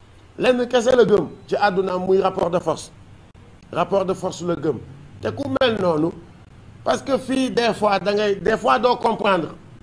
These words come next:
Mais ku mel ni man benn kër boo xamante ni il écoute pas. Bu xamee ni lii mooy objectif am, xoolul ku ko ci ŋàññi, xoolul ku ko ci tagg, day dem jubal ci objectif am, lu mu fa fekk jël.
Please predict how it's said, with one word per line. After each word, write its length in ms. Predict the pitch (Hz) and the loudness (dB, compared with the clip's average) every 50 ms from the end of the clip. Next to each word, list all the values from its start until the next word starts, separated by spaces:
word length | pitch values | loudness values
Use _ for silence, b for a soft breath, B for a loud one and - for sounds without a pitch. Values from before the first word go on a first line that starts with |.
| - - - - - - | -20 -20 -20 -20 -16 -8
Mais 180 | 120 151 196 196 196 | -2 -2 -2 0 0
ku 120 | - 254 | 0 0
mel 220 | 254 254 247 233 233 | 2 2 2 2 2
ni 100 | 247 240 | 0 0
man 220 | 226 214 202 190 | 0 0 0 2
benn 180 | 170 233 240 233 233 - - | 2 2 2 2 2 0 0
kër 160 | - 247 - | -2 -4 0
boo 140 | 190 208 214 208 | 4 4 4 4
xamante 340 | - 220 208 202 196 196 190 185 | 4 0 0 0 0 2 0 2
ni 120 | 190 196 - | 0 0 -2
il 160 | 208 208 - | -4 -4 -2
écoute 240 | 226 214 214 220 - - | -4 -4 -4 -6 -8 -2
pas. 200 | - 127 - - - - - - - - - - - - - - | -2 -2 -2 -2 -10 -20 -20 -20 -20 -20 -20 -20 -20 -20 -20 -12
Bu 120 | - 165 220 | -4 -4 -4
xamee 340 | - - 247 240 240 240 220 | 0 0 0 2 2 2 0
ni 100 | 220 214 | 0 0
lii 120 | 233 247 | -2 0
mooy 160 | 233 240 233 233 - | 2 2 2 2 0
objectif 480 | - 175 160 208 226 - - 220 - | -2 -2 -2 -4 -4 -4 -4 -6 -2
am, 160 | 180 165 123 - - - - - - - | -2 -2 -2 -4 -10 -16 -20 -20 -18 -8
xoolul 300 | - 202 240 240 240 240 | -4 0 0 0 0 -2
ku 100 | 233 240 | -4 -4
ko 120 | 208 233 220 | -4 -4 -4
ci 100 | - 196 208 | -2 -2 -2
ŋàññi, 300 | 208 208 208 214 226 226 233 | 0 0 -2 -2 -4 -6 -4
xoolul 300 | - 220 - 226 226 220 | -2 0 2 2 0 0
ku 100 | 220 214 | -4 -4
ko 100 | 180 202 | -4 -4
ci 120 | - 196 190 | -4 -4 -2
tagg, 220 | 190 185 160 185 | -2 -2 -2 0
day 160 | 175 202 208 208 | -2 0 0 0
dem 260 | 202 208 202 202 180 156 | 0 0 -2 -4 -4 -2
jubal 220 | 220 208 214 196 | 2 4 4 2
ci 60 | - 208 | 2 0
objectif 400 | - 202 165 165 185 185 - 190 165 165 | -6 -6 -4 -4 -8 -6 -6 -6 -6 -4
am, 80 | 170 185 | -4 -4
lu 60 | 226 240 | -6 -8
mu 60 | 233 | -6
fa 100 | 220 240 | -6 -6
fekk 260 | - - 220 - 220 180 | -2 -2 -4 -2 -2 -4
jël. 180 | 175 156 139 | -2 -4 -4